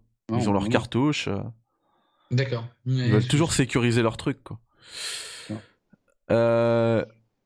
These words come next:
Speaker 2: du coup, ouais, Nimeco, sois pas trop fâché. Regarde, le chat a voté pour excellent. Donc le GameCube a mis, euh, le chat, pardon, a mis la GameCube en excellent. Voilà, ils sont, ils sont plus, euh, plus positifs que nous.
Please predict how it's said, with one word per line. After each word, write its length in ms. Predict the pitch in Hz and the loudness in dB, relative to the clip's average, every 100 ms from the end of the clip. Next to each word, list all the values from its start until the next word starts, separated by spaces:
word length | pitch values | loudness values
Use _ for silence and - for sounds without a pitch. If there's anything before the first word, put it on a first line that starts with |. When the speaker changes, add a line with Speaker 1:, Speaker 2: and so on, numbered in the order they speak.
| _ _ _ - | _ _ _ -6
Speaker 2:
du 140 | 113 131 | -2 2
coup, 140 | 185 | 2
ouais, 120 | 185 170 | 4 4
Nimeco, 440 | 156 151 - 175 | 4 2 2 2
sois 160 | - 120 | 2 2
pas 100 | 127 | 2
trop 160 | - | 2
fâché. 360 | 135 131 - 160 | 2 2 2 2
Regarde, 260 | 123 120 117 | 2 2 2
le 80 | 113 | 2
chat 240 | 151 147 | 0 2
a 40 | 117 | 2
voté 280 | 113 117 120 | 2 0 -2
pour 260 | 113 107 - | 0 0 0
excellent. 420 | 123 - 113 95 _ _ _ - | -2 0 0 -2 _ _ _ -12
Donc 180 | 110 104 | -8 -4
le 60 | 107 | -2
GameCube 340 | 110 110 120 | 0 0 0
a 60 | 110 | 2
mis, 200 | 113 113 | 2 2
euh, 320 | 104 101 82 - - - - - - | 2 2 -2 -6 -12 -14 -16 -14 -4
le 160 | 113 117 | -2 2
chat, 100 | 147 | 2
pardon, 260 | 123 120 | 2 2
a 40 | 127 | 2
mis 100 | 120 | 2
la 80 | 117 | 2
GameCube 360 | 117 117 131 | 2 0 0
en 80 | 113 | 2
excellent. 360 | 110 - 110 - _ _ _ _ _ | 0 -2 -4 -4 _ _ _ _ _
Voilà, 360 | - 110 117 123 | -2 2 2 0
ils 60 | 127 | -4
sont, 300 | - 107 101 | 0 2 2
ils 60 | 104 | 2
sont 160 | 120 | 2
plus, 320 | 107 131 139 | 2 2 4
euh, 140 | 110 101 | 4 2
plus 180 | - 131 | 0 2
positifs 500 | 143 123 123 139 - | 2 2 0 -2 2
que 80 | 120 | 2
nous. 180 | 123 | 2